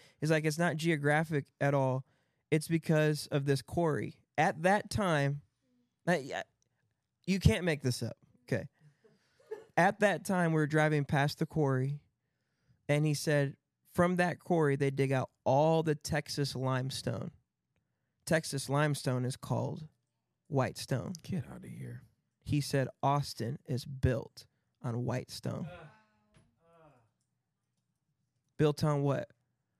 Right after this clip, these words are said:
Speaker 1: Who God says we are.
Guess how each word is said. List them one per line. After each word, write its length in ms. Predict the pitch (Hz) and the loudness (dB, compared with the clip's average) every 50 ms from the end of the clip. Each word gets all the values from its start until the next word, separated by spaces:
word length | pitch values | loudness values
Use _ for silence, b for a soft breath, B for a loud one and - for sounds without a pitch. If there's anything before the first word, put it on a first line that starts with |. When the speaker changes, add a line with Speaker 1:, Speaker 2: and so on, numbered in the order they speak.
| _ _ _ _ _ _ _ _ _ _ _ _ _ _ _ _ _ _ _ _ _ _ _ - - | _ _ _ _ _ _ _ _ _ _ _ _ _ _ _ _ _ _ _ _ _ _ _ -14 -6
Speaker 1:
Who 480 | - - 147 147 147 151 151 151 - - - - | -2 2 2 4 4 4 2 0 -2 -6 -12 -8
God 480 | 156 127 131 135 135 131 131 135 139 135 135 | -2 0 2 2 2 2 2 0 -2 -4 -6
says 680 | - - - - 123 123 127 127 139 143 147 - - - _ _ - | -8 -10 -8 -4 -4 -2 -2 -2 -4 -4 -6 -10 -14 -20 _ _ -12
we 400 | - 131 127 131 131 - - - _ _ _ _ - | -8 -6 -6 -4 -6 -6 -8 -12 _ _ _ _ -10
are. 320 | - - 135 - - - | -8 -6 -6 -6 -8 -12